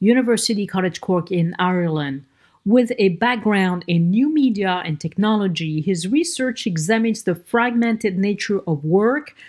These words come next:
and working relationships in the global gig economy. Some of his research focuses on the role of what is called algorithmic management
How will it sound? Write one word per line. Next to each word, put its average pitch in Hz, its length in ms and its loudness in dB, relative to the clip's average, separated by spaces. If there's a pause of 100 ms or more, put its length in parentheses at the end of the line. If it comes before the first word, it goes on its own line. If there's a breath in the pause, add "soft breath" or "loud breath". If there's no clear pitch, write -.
(320 loud breath)
and 156 200 2
working 226 460 2
relationships 190 1040 0
in 170 120 0
the 165 80 -2
global 214 680 2 (180)
gig 190 460 2
economy. 170 880 -2 (460 loud breath)
Some 330 240 0
of 415 160 2
his 233 180 2
research 220 600 0
focuses 233 540 0
on 208 120 2
the 202 80 2
role 208 420 2
of 175 140 -2
what 202 160 2
is 208 160 -2
called 185 340 -2 (300 loud breath)
algorithmic 202 840 2
management 190 880 0